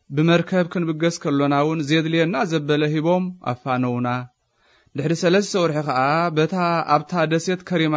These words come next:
ዝነበረት ናይ ዲዮስቆሮስ ዕላማ ዝነበራ መርከብ እስክንድርያ ጌርና ተበገስና። ኣብ ሲራኩዛ ምስ በጻሕና ኸዓ ኣብኣ ሰለስተ መዓልቲ ጸናሕና።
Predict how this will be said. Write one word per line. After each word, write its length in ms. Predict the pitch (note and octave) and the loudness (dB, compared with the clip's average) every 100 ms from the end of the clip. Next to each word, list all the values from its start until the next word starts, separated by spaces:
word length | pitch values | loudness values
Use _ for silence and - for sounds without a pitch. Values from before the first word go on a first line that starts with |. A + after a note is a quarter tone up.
| C#3+ | 0
ዝነበረት 540 | C3+ C#3+ C#3 D3+ F#3+ D#3+ | 0 0 0 0 0 0
ናይ 220 | D3+ D3 | 0 2
ዲዮስቆሮስ 640 | C#3+ D#3 D#3 - D#3 D#3 - | 2 0 -2 -2 -2 -2 -2
ዕላማ 300 | D3 C#3 C#3+ C#3 | 0 2 0 -2
ዝነበራ 380 | C3+ C3 C3 C3 | -2 -2 -2 -2
መርከብ 340 | C3 B2+ D3 C3 | -2 -4 -6 -6
እስክንድርያ 480 | C3+ C#3 B2 B2 B2 | -8 -6 -2 -2 -2
ጌርና 300 | A#2+ B2+ C#3+ D#3+ D#3+ | -2 -2 -2 -2 -4
ተበገስና። 580 | A3+ C#4+ G#3 D#3 D3 B2 G#2+ _ _ _ _ _ _ _ _ _ _ _ | -4 -4 -2 -4 -2 -4 -6 _ _ _ _ _ _ _ _ _ _ _
ኣብ 200 | D3 E3 F3 | 2 2 2
ሲራኩዛ 640 | - F#3+ F3+ F#3 F#3+ E3+ F3 F3+ | -2 4 4 4 0 0 2 2
ምስ 160 | F3 | 0
በጻሕና 400 | D3+ C#3+ C#3 C#3+ C#3 | -4 -4 -4 -2 -2
ኸዓ 180 | C3+ B2+ D3+ E3+ | -2 -2 0 0
ኣብኣ 260 | - C#3+ D3 E3 | 2 0 2 0
ሰለስተ 360 | E3 F3+ A3 A3 F#3+ | 0 0 0 -2 -2
መዓልቲ 400 | C#3+ C#3+ C#3+ D3 C#3+ C#3+ | 0 0 0 -2 -2 -2
ጸናሕና። 440 | C#3 C3 B2+ A#2+ | -4 -4 -4 -4